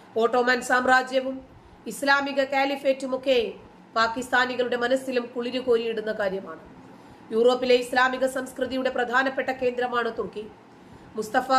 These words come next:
കമാൽ പാഷയെ പോലെയുള്ള അങ്ങേയറ്റം മതേതരനായ ഒരു വ്യക്തി ഭരിച്ചിട്ട് പോലും ക്രമേണ ആ നാട്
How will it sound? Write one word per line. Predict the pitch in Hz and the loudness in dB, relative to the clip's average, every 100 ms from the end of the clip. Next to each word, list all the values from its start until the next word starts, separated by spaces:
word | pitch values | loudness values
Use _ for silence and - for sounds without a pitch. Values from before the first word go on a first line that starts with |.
| 262 | 2
കമാൽ | 262 262 269 | 0 0 2
പാഷയെ | 269 262 269 269 | 0 0 2 2
പോലെയുള്ള | 269 269 269 269 269 262 262 - - - | 4 4 4 4 2 2 0 -12 -20 -6
അങ്ങേയറ്റം | 220 262 262 262 277 254 | -2 4 2 2 -2 0
മതേതരനായ | 254 269 277 285 269 269 262 | 2 4 4 2 2 2 4
ഒരു | 262 262 | 4 4
വ്യക്തി | 262 262 233 | 0 -2 -6
ഭരിച്ചിട്ട് | 254 269 269 262 | -4 -6 -8 -4
പോലും | 262 262 262 208 - - - - - - - - - | 2 4 4 0 -10 -20 -20 -20 -20 -20 -20 -20 -8
ക്രമേണ | 220 220 240 240 | -4 2 4 4
ആ | 233 | 2
നാട് | 240 233 240 233 220 | 2 0 2 0 -4